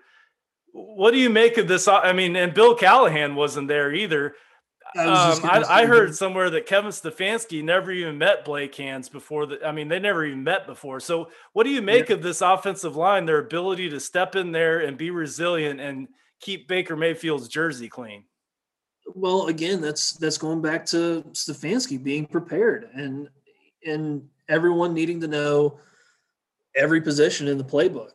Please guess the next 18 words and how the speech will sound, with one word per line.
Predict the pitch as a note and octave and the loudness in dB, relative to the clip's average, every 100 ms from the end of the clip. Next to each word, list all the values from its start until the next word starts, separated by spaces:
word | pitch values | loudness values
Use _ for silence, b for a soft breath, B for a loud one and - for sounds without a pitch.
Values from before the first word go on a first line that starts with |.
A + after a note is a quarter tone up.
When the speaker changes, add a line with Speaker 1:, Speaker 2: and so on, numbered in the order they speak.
| _ _ _ | _ _ _
Speaker 2:
you | C3+ C3 | -20 -14
know? | B2+ D3+ - _ _ _ _ _ _ _ _ - | -10 -10 -12 _ _ _ _ _ _ _ _ -6
And, | D3+ D3 D3 C#3 - - _ _ - | -4 -4 -6 -12 -20 -20 _ _ -12
and | D#3+ D3+ D3 | -8 -8 -6
I'm | D#3 | -4
glad | D#3 E3 D3+ | 0 -2 -2
you, | D3+ C#3 | -8 -10
you | C#3+ C#3 | -10 -6
brought | C#3 D3 | -4 -2
up, | E3+ - | -2 -4
uh, | C#3 B2+ | -8 -8
Bill | C3+ C3+ | -4 -4
Callahan, | - D3 E3 C3+ B2 A#2+ | -4 -4 -4 -6 -10 -16
'cause, | - B2+ B2 - D#3 | -14 -10 -10 -10 -12
man, | E3 D#3 | -8 -6
he's, | C3 E3+ F3+ C#3+ C#3+ | -4 -2 -2 -4 -10
he's | D3+ F#3+ | -12 -10
done | E3 D3+ D3 C#3 | -8 -6 -6 -8